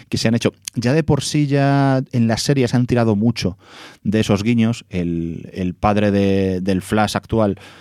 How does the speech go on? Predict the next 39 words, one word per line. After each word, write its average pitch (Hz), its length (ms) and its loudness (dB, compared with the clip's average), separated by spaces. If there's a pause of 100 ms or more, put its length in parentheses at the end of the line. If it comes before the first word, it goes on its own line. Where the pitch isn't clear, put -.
(180)
el 82 280 -4
actor - 240 -2
que - 60 -4
hacía 101 180 0
de 87 100 0
padre 98 260 0
de 87 100 -2
Flash, 104 240 -2 (160)
era 104 240 0
el 90 160 -4
Flash 101 380 -2
original 131 480 -2
de 127 100 0
la 92 80 0
serie 101 200 -4
de 101 80 0
los 104 120 -2
noventa. 147 560 0 (440)
La 98 560 2
madre 107 300 2
adoptiva 104 400 0
de 101 80 0
Supergirl 98 540 0 (480)
era 95 640 -2
la 98 200 -2
chica 113 420 0
que 101 140 0
hace, 95 160 -2
que - 160 -2
hizo 107 220 0
de 101 100 0
Supergirl 104 720 0
en 101 120 0
la 95 120 -2
peli 101 240 0
de, 95 360 -2 (480)
de 113 140 0
los 110 140 0
ochenta, 151 400 0